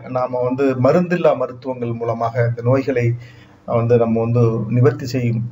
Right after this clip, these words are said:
பல கலைகள் இருக்குது. அதுல இந்த சித்தர் மகா யோகி அவங்க, க-, க-, சித்தர் சொல்லி கொடுத்த அந்த தியான முத்திரையின் மூலமாக பல வியாதிகளை,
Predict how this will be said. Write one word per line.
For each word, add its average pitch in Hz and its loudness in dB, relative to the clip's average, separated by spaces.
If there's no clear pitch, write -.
பல 185 4
கலைகள் 135 0
இருக்குது. 110 -8
அதுல 220 2
இந்த 151 4
சித்தர் 147 -2
மகா 160 2
யோகி 135 -4
அவங்க, 117 2
க-, 110 -8
க-, 117 0
சித்தர் 120 -2
சொல்லி 120 -2
கொடுத்த 117 0
அந்த 117 -2
தியான 147 2
முத்திரையின் 120 -2
மூலமாக 120 2
பல 233 4
வியாதிகளை, 120 2